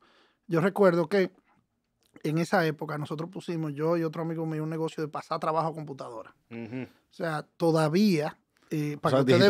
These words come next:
Speaker 3: digitalizarlo.
Speaker 1: digitalizarlo. Todavía
Speaker 3: Ujú.
Speaker 1: la gran mayoría de gente no tenía computadora. Entonces nosotros compramos, me acuerdo que fiado, tres computadoras, él, yo, y teníamos una amiga que nos ayudaba a digitar. Entonces tú hacías tu trabajo, nosotros lo digitábamos y te cobrábamos por una hoja.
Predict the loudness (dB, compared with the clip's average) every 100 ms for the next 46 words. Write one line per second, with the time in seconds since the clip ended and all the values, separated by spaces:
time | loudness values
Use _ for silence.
0 | 8 8 6 4 -2 _ _ -8 -6 -6
1 | -8 -2 0 0 -2 -4 -4 -2 -2 -2
2 | -4 -6 -6 -4 -2 -2 -2 -4 -6 -8
3 | -10 -12 -12 -2 4 4 2 -6 _ _
4 | _ -6 -6 -6 -10 -6 -2 2 4 2
5 | -4 -12 -16 -12 -8 -6 -8 -2 -2 -2
6 | -4 -8 -6 -4 -6 -6 -2 0 0 -2
7 | -6 _ -6 -6 -4 -2 0 0 -4 -14
8 | -12 -8 -6 -4 -4 -6 -8 -10 -8 -8
9 | -8 -6 -4 -2 -2 -4 0 2 2 -4
10 | _ _ _ _ -6 -4 -4 -2 -2 -2
11 | 2 4 4 2 -6 -6 -6 -4 -4 2
12 | 4 4 0 -6 -8 -8 -8 -6 -6 -6
13 | -6 -6 -6 -6 -4 -4 -6